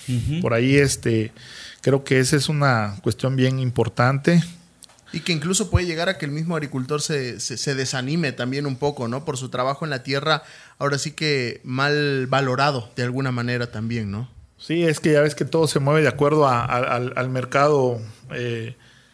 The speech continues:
Speaker 3: Global, ahora sí,
Speaker 2: global,
Speaker 3: ¿no?
Speaker 2: ¿no?
Speaker 3: Como
Speaker 2: Entonces,
Speaker 3: decimos.
Speaker 2: todo se va moviendo así y eso nos afecta, pero yo creo que la fortaleza de un pueblo es la, la economía interna. Algo muy claro dentro de nuestro,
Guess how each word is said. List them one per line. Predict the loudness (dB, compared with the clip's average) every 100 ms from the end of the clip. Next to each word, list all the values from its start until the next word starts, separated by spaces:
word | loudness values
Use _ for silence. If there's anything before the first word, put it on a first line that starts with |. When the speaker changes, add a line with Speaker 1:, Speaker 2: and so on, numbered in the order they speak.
| _ -2
Speaker 3:
Global, | 2 4 6 4 4
ahora | 6 8
sí, |
Speaker 2:
global, | 8 8 6
Speaker 3:
¿no? | 4
Speaker 2:
¿no? | 2
Speaker 3:
Como | 0 0
Speaker 2:
Entonces, | 0 2 6 4 2
Speaker 3:
decimos. |
Speaker 2:
todo | 0 0 0
se | -2
va | -2
moviendo | 0 -2 0 -2
así | -4 -6 -6 -4 -2
y |
eso | -2 -2
nos | -4 -4
afecta, | 0 2 2 4 4 4 4
pero | 4 6 6 4 -4 -20 -20 -20 _
yo | -8 0 2
creo | 2 0
que | 0 0 -2 -8 -10 -12 -20 -20 -20 -20 -20 -20 _
la | 2 2
fortaleza | 4 2 4 6 6 6 4 2 0 -6
de | -2 2
un | 2 2
pueblo | 2 4 2 4
es | 2 0 -6 -14 -20 -20 -20 _ _ _ _ -6
la, | 0 2 2 0 -2 -2
la | -4
economía | -4 -4 -4 -4 -6
interna. | -6 -8 -8 -14 -20 _ _ _ _ _ -20 -20 -20 -20 _
Algo | 2 4 4 2
muy | 2 0
claro | 2 4 4 2
dentro | 0 -2 -2
de | 0
nuestro, | 0 0 2 4 4 4 0